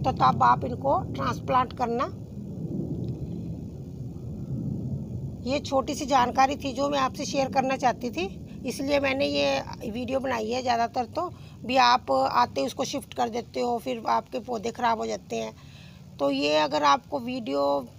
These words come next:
पसंद आई हो तो like और comment ज़रूर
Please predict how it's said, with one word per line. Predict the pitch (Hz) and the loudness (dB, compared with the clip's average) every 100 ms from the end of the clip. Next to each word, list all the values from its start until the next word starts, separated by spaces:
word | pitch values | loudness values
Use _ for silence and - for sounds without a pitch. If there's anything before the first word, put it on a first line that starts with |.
| - - - - | -20 -20 -20 -6
पसंद | 254 285 285 277 | -2 2 4 4
आई | 254 254 | 4 4
हो | 254 254 | 2 2
तो | 277 | -2
like | 262 247 262 240 | 4 4 4 2
और | 285 - | -2 0
comment | 254 247 254 254 | -4 -2 -4 -6
ज़रूर | 233 226 | -4 -4